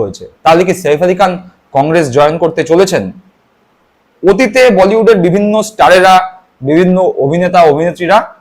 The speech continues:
রাজনীতিতে এসছেন, কংগ্রেস হোক, বিজেপি হোক, কোনো না কোনো দলে তারা গিয়েছেন। ভবিষ্যতে কি সাইফ আলী খান কংগ্রেসে জয়েন করতে চলেছেন? বা যদি সাইফ আলী খান কংগ্রেসে জয়েন করেন, যেহেতু রাহুল গান্ধীর প্রতি তার দুর্বলতা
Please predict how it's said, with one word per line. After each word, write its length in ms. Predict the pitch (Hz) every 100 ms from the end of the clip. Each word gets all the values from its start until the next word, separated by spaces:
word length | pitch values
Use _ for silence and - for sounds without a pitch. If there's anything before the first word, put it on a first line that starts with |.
| _ _
রাজনীতিতে 520 | 110 123 131 143 143 165 117
এসছেন, 280 | - 98 80 _ _ _ _
কংগ্রেস 300 | 117 123 135 143
হোক, 100 | 175 - _ 113 113
বিজেপি 300 | 147 165 135
হোক, 100 | 92 - _ _ _ _ _
কোনো 140 | 123 127
না 60 | 139
কোনো 120 | 147 165
দলে 160 | 131 214 - - -
তারা 140 | 117 120
গিয়েছেন। 320 | 110 104 95 90 - _ _ _ _ 110
ভবিষ্যতে 500 | 107 160 196 214 202
কি 80 | 220 220 196
সাইফ 180 | 165 180
আলী 100 | 196
খান 120 | 202 202 190
কংগ্রেসে 380 | 156 175 185 196 185
জয়েন 200 | 143 160 170
করতে 240 | 175 - 190 190 147 - -
চলেছেন? 340 | 180 202 147 104 - _ _
বা 160 | 117 156 160
যদি 160 | 156 254 254
সাইফ 160 | 214 190
আলী 100 | 196 190
খান 120 | 185 180
কংগ্রেসে 380 | 165 170 175 165 165 135
জয়েন 240 | 156 165 151
করেন, 220 | 151 180 123 - _ _
যেহেতু 420 | 117 165 185 240 240 220
রাহুল 220 | 170 190 190
গান্ধীর 320 | 185 185 180
প্রতি 180 | 165 175 175
তার 160 | 160 165 147 135
দুর্বলতা 480 | 139 147 156 156 156